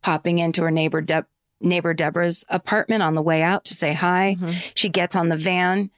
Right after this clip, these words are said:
Speaker 1: that takes her to the treatment center. She spends the day involved in her regular slate of activities. And then toward the end of the day, she discusses her housing situation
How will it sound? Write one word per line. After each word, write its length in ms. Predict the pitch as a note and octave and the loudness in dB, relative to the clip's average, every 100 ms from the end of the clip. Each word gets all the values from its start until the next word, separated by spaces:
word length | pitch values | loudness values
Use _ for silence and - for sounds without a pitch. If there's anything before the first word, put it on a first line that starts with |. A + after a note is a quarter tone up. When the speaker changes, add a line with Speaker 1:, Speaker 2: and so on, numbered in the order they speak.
| _ | _
Speaker 1:
that 160 | D3 C#3+ | -4 0
takes 240 | F3 D#3 | 0 0
her 80 | G3 | 2
to 80 | F3+ | 2
the 60 | |
treatment 420 | F3+ - F3+ E3+ - | 2 0 0 -2 -2
center. 380 | E3 D#3+ D#3+ E3 | 0 2 2 0
She 140 | - | -2
spends 340 | - E3+ F3+ | 0 0 0
the 80 | - | 0
day 180 | F#3+ F3+ | 2 2
involved 640 | E3+ D#3 D#3 D#3+ E3+ E3 - - - | 0 0 0 2 2 -2 -10 -12 -8
in 120 | - | -2
her 160 | E3 E3 | 0 0
regular 420 | D#3+ D#3+ F#3 F#3 | 0 2 2 2
slate 340 | F#3 - F3 F3 | 0 0 2 2
of 100 | E3+ | 0
activities. 680 | E3 - D#3 D#3 D3+ D3+ - - - - | -2 0 0 2 2 2 -2 -10 -14 -2
And 120 | F3 | 0
then 140 | F3+ | 0
toward 200 | F#3+ G3 | 0 0
the 120 | F3 - | 0 0
end 180 | E3 | -2
of 60 | E3 | -2
the 60 | D#3+ | 0
day, 320 | G3 G#3 F#3 | 2 2 2
she 120 | - | 0
discusses 580 | E3 E3 - F#3 G#3+ G3+ | 0 0 0 0 2 0
her 100 | F3+ | 0
housing 400 | F3 F#3+ G3+ E3+ | 2 2 2 0
situation 720 | - D#3+ D#3 D#3 D3 D#3 D#3 | -2 0 0 2 0 0 -2